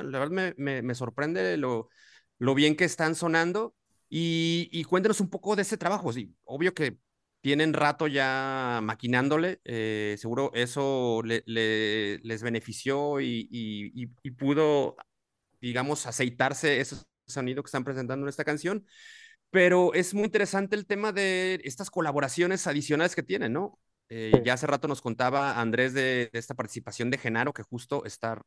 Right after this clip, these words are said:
Speaker 1: como responsable de estos arreglos de, de orquesta o estas, eh, orquestaciones sinfónicas que tiene esta canción. Pero, ¿cómo ha sido es-, ese, ese proceso de trabajo, no? Creo, no sé si ya tenían muy claro desde que se agruparon en Yendur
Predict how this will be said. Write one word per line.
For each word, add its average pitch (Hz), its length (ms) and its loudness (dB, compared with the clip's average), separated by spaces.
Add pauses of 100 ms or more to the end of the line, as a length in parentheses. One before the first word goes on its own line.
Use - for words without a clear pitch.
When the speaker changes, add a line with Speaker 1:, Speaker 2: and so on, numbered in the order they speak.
Speaker 1:
como 113 200 -6
responsable 113 540 -4
de 113 60 0
estos 120 380 -6 (420)
arreglos 127 500 2
de, 117 680 6
de 113 120 0
orquesta 139 420 -2
o 135 40 4
estas, - 340 -2
eh, 120 280 -4
orquestaciones 120 720 -2
sinfónicas 139 680 -2
que 127 80 -10
tiene 131 380 -4
esta 147 200 -8
canción. 170 480 -2 (640)
Pero, 165 440 6
¿cómo 196 200 2
ha 214 40 2
sido 208 380 2
es-, 185 220 0
ese, 165 400 -2
ese 180 160 -2
proceso 175 200 -2
de 185 60 0
trabajo, 160 580 -2
no? 139 400 -2
Creo, 170 280 -2
no 151 120 2
sé 180 120 0
si 185 200 -2
ya 175 140 2
tenían 185 320 2
muy 185 200 2
claro 175 380 2
desde 123 760 -4
que 123 80 -8
se 127 140 -4
agruparon 135 540 0
en 127 160 2
Yendur 147 460 0